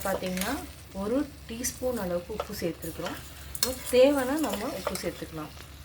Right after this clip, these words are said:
இன்னும் அரை டீஸ்பூன் அளவுக்கு சேர்த்துற மாதிரி வரும். நம்ம ஒரு மூணு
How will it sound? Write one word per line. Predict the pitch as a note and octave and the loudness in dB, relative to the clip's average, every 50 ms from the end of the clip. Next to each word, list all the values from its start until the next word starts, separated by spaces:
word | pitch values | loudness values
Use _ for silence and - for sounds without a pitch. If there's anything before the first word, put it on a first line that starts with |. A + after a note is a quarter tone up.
| - - - - - - - - | -14 -14 -14 -16 -16 -16 -12 -6
இன்னும் | F#3+ G#3+ B3 C#4 C#4 | -2 2 2 2 4
அரை | A3+ G3+ G3 F#3+ | 2 0 -2 -2
டீஸ்பூன் | G#3+ G#3+ G#3 - - G#3 F#3 | -4 -4 -4 -4 -4 -4 -2
அளவுக்கு | F3+ F#3+ - - - - | -2 -2 -4 -6 -6 -4
சேர்த்துற | F3+ E3+ - E3+ F3 F3 | -4 -4 -2 -4 -4 -2
மாதிரி | E3+ E3+ E3 D#3 | -2 -4 -4 2
வரும். | D#3 D#3 - - - - - - - - - - - - - - - - - - - - - - - - - - | 2 2 2 2 -8 -12 -4 -4 -4 -4 -4 -10 -12 -12 -12 -12 -12 -14 -12 -12 -10 -10 -8 -8 -8 -8 -6 -4
நம்ம | A3+ G#3+ A3+ A3+ | -4 -2 -2 -2
ஒரு | G3 G3+ B3+ - - - - F#3+ | 0 -2 -2 -2 -4 -6 -6 -2
மூணு | G#3+ A#3 C4 | 0 4 4